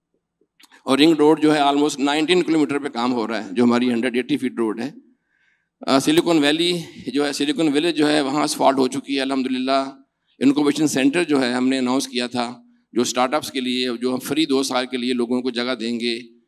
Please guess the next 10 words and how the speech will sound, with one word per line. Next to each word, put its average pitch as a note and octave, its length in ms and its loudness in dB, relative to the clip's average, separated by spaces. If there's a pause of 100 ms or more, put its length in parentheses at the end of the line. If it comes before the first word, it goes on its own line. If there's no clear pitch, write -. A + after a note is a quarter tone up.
(200)
जो A#2+ 100 0
कॉल B2 240 2
सेंटर्स B2+ 400 0
के C3 100 -4
लिए B2 380 -10
या B2 80 -20
सॉफ्टवेयर C3 440 -18
हाउसेस A#2+ 320 -4
के B2+ 100 -4
लिए, A#2 320 -6